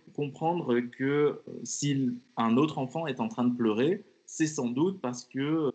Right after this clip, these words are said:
il est tombé, ou alors, en tout cas, c'est de faire des hypothèses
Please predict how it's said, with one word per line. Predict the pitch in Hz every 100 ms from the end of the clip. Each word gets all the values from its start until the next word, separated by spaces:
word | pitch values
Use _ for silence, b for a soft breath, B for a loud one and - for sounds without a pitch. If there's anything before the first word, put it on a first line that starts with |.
| _ -
il | 110
est | 101 104
tombé, | 98 95 101 143 170 175
ou | 110 104
alors, | 101 123 - _ -
en | 113
tout | 131
cas, | 165
c'est | 170 127
de |
faire | - 151 156
des | 117 113 156
hypothèses | 156 147 147 165 175 117